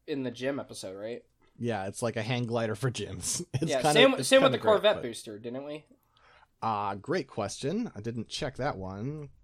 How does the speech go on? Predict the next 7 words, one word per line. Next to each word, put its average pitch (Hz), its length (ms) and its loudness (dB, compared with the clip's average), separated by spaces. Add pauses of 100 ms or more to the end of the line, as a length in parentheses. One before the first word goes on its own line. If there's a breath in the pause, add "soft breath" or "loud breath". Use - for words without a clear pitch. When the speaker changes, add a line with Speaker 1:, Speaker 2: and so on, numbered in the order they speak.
(260)
Speaker 2:
Corvette. 131 1300 -8
Yes, 180 260 0
we 226 80 -4
did. 151 600 0 (140)
Speaker 1:
Yep, - 280 -2
okay, 135 240 -4
cool. - 260 -16